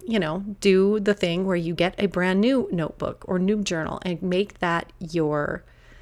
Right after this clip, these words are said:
list of joys, list of happiness. This is very similar to gratitude,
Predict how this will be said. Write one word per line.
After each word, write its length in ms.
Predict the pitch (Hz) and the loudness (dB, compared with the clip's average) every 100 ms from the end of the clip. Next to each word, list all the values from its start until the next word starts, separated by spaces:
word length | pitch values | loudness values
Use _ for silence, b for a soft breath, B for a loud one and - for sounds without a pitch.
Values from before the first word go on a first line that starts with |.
| b b b - | b b b -4
list 520 | 175 196 202 - - - - | 2 2 2 -4 -6 -12 -6
of 180 | 170 | -4
joys, 600 | 170 165 151 143 - - - - | -2 -2 -2 -4 -8 -12 -14 -10
list 420 | 180 190 202 - - | -4 -2 -2 -6 -6
of 120 | 190 | -8
happiness. 840 | - 175 165 165 165 - - - - b b b b | -4 -6 -4 -6 -6 -8 -12 -14 -18 b b b b
This 200 | - 202 | -2 -2
is 80 | 220 | 2
very 220 | 208 202 | 4 4
similar 640 | 196 - - 208 226 247 | 2 0 2 4 4 2
to 140 | 240 220 | 0 -2
gratitude, 840 | 185 175 165 196 - 254 311 339 | 0 2 2 0 2 2 2 -2